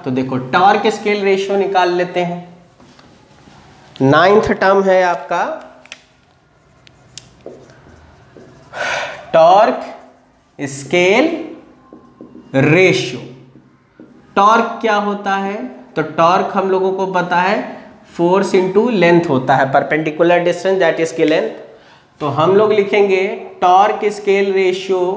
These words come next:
बराबर टॉर्क मॉडल by टॉर्क प्रोटो, that is की force model into length model by force proto into length proto, force model by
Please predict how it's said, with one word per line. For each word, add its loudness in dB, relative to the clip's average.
बराबर 2
टॉर्क 2
मॉडल 4
by 6
टॉर्क 2
प्रोटो, -6
that 4
is -2
की -6
force -4
model 0
into 0
length 0
model 2
by -2
force -2
proto 0
into 2
length 0
proto, 0
force 2
model 2
by 2